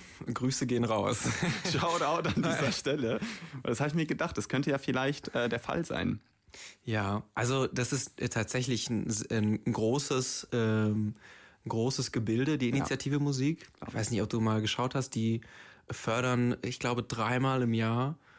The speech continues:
Speaker 1: ähm, eine Menge Bands, wo es sich auch lohnt, das zu fördern. Äh, das ist total cool. Deswegen weiß ich nicht,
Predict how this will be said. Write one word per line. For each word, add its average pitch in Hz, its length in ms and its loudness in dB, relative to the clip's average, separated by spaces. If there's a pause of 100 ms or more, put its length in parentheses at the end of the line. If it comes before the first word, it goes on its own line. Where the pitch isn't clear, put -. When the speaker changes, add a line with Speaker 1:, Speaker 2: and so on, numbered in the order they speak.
(240)
Speaker 1:
ähm, 113 640 0 (760)
eine 117 140 2
Menge 123 640 2 (760)
Bands, 123 460 -2
wo 117 120 2
es 113 100 -2
sich - 320 -6
auch 117 140 -2
lohnt, 127 500 0
das - 340 -4
zu - 120 -4
fördern. 120 480 0 (600)
Äh, 117 160 0
das 117 200 -4
ist - 120 -6
total 110 400 -2
cool. 135 180 2 (300)
Deswegen 107 380 2
weiß 107 180 2
ich 104 60 0
nicht, 110 240 0